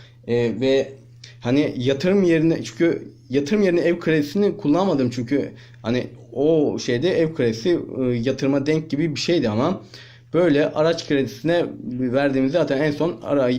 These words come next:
ev kredisi verip, vererek olayı kapat-, e, şey ettim ben. Sonra İstanbul olayları çıktı. İstanbullular İz-, İzmir'e göç etme olayları çıktı. Ama hani var yani Türkiye ban-, İstanbul'da da bankalar var.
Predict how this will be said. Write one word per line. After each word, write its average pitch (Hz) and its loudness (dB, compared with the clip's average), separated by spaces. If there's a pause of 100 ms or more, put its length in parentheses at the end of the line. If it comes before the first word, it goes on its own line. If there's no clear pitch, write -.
(120)
ev 147 2
kredisi 117 0
verip, 135 0 (100)
vererek 123 -2
olayı 123 0
kapat-, 135 -2
e, 117 -2
şey 147 0
ettim 107 -4
ben. 107 -8
Sonra 123 -4
İstanbul 131 -2
olayları 123 0
çıktı. - -12
İstanbullular 113 -4
İz-, - -14
İzmir'e 117 0
göç 127 -4
etme 123 -4
olayları 131 0
çıktı. - -6 (300)
Ama 147 4
hani 156 2 (420)
var 143 4
yani 110 2 (240)
Türkiye 123 -2
ban-, 135 0
İstanbul'da 131 0
da 123 -4
bankalar 110 -2
var. 101 -10